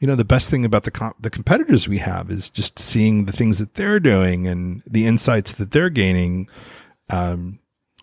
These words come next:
and so if you, if you just build an, an ethos, which you just described perfectly, of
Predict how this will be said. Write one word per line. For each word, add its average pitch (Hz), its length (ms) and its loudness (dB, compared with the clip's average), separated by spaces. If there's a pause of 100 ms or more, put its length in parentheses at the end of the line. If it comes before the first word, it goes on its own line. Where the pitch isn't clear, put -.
(120)
and 117 140 -2
so - 80 6
if 131 200 4
you, 139 260 2
if - 160 -2
you 127 100 2
just 127 260 0
build 120 300 2
an, 95 180 -2 (140)
an 110 100 -6
ethos, 107 540 0
which 113 160 -6
you 170 140 6
just 123 280 -2
described 95 600 -2
perfectly, 90 720 -2 (440)
of 90 640 -4